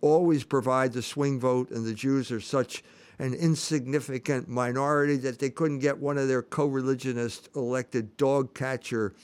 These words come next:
in Scranton. How did this happen? It happened because abortion is not only a fundamental Jewish value, which one hundred and forty Jewish organizations announced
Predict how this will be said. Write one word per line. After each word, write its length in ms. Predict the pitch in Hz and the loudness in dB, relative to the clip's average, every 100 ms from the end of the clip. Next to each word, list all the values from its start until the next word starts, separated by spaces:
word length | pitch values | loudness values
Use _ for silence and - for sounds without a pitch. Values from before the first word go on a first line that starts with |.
| - - - _ - | -20 -20 -20 _ -8
in 160 | 104 | -6
Scranton. 720 | - - 139 139 147 - 78 - _ _ _ _ _ _ _ _ _ | -6 -8 0 0 0 -6 -14 -18 _ _ _ _ _ _ _ _ _
How 160 | - 175 | -2 2
did 160 | 208 | 2
this 160 | 185 165 | 2 2
happen? 400 | 156 170 - - _ _ _ - - _ _ _ | 2 2 0 -8 _ _ _ -20 -20 _ _ _
It 140 | - | -8
happened 560 | 113 151 156 180 156 135 | -2 0 0 0 0 0
because 540 | 131 117 131 127 117 - | -4 0 2 2 0 -4
abortion 640 | 139 110 139 170 147 143 123 | -6 -2 2 2 2 0 0
is 200 | 113 - | -2 0
not 260 | 139 147 - | 0 0 0
only 420 | 139 131 120 107 | 0 0 0 -2
a 100 | 113 | -4
fundamental 760 | - 151 156 131 123 127 127 110 | -4 -2 0 0 0 0 0 -2
Jewish 460 | 95 139 120 95 | -2 0 0 0
value, 580 | 113 131 151 147 156 156 - - - - - | -2 0 2 4 2 0 -6 -20 -20 -20 -12
which 360 | - 139 - - | -2 -2 -2 -8
one 240 | 143 143 143 | -2 -2 0
hundred 300 | 143 131 - | 0 -2 -4
and 80 | 117 | -6
forty 380 | 143 143 135 | 0 2 2
Jewish 480 | 113 143 139 123 - - | 0 0 2 2 0 -2
organizations 1120 | 131 127 117 110 107 120 127 - 135 131 - - | 0 2 2 0 0 2 2 0 -2 -2 -6 -8
announced 800 | 110 104 113 131 156 - - | -6 -4 -2 -2 -2 -4 -8